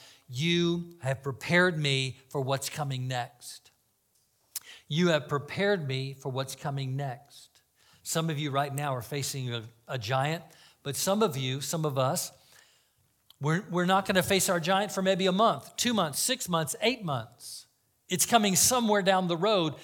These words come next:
but I'm saying today, get ready for that day when you face your giant. Today, prepare yourself for that day and begin to say, "You know what?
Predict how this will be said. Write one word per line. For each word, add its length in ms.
but 100
I'm 200
saying 380
today, 680
get 260
ready 420
for 140
that 240
day 240
when 180
you 100
face 320
your 100
giant. 560
Today, 520
prepare 560
yourself 720
for 340
that 260
day 400
and 160
begin 280
to 100
say, 220
"You 140
know 120
what? 400